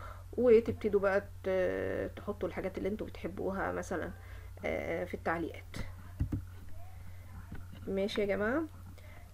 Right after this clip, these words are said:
ده بالنسبة لي كان اول فيديو خاص بازاي نعمل post وخاص ب-، او ازاي نعمل تشانل وازاي احمل فيها post في ال-،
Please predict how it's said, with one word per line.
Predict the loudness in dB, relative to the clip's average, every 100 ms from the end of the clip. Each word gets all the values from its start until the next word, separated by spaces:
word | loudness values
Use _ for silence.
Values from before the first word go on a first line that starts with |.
| -4
ده | 4 6 8
بالنسبة | 6 6 6 8 6
لي | 6
كان | 4 2
اول | 4 6 6
فيديو | 6 0 4 4
خاص | 4 4 2 0 -4
بازاي | -2 0 2 2 0 -2 4 6
نعمل | 8 6 4 2
post | 6 6 6 2 4
وخاص | 8 8 8 6 6 4 2 4
ب-، | 4 4 4
او | 6 8
ازاي | 6 6 6
نعمل | 8 6 4
تشانل | 2 2 4 6
وازاي | 4 4 4
احمل | 4 2 2 -2
فيها | 2 2 4 2
post | 4 2 2
في | -2 0
ال-، | 2 2 2